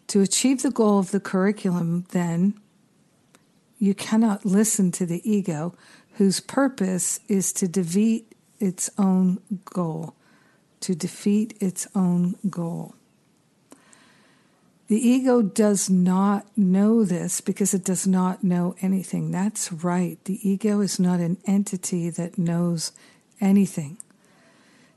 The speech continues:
The ego is a thought system of beliefs, and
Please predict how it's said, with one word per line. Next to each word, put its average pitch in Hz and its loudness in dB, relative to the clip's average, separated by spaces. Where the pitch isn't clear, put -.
The 196 2
ego 208 4
is 185 0
a 180 -4
thought 208 0
system 233 -2
of 180 0
beliefs, 185 -2
and 180 2